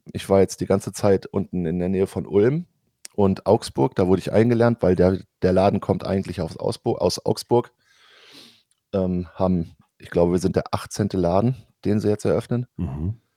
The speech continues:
Speaker 2: Mhm.
Speaker 1: Und ja, wir schauen einfach mal, wann wir jetzt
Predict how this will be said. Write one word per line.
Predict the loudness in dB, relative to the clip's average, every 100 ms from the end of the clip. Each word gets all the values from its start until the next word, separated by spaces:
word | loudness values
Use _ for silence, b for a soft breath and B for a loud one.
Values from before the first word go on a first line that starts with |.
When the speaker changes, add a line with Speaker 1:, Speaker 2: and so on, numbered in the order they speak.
| _ _ _ -18
Speaker 2:
Mhm. | -14 -14 -16 -18 _ _
Speaker 1:
Und | 2 4 4 0 -6 -16 B B B B B _ _ -2
ja, | 0 0 -2 b b b b _
wir | -6
schauen | -4 -2 -2
einfach | -2 -4 -2
mal, | 0 0 0
wann | 0
wir | 0
jetzt | -2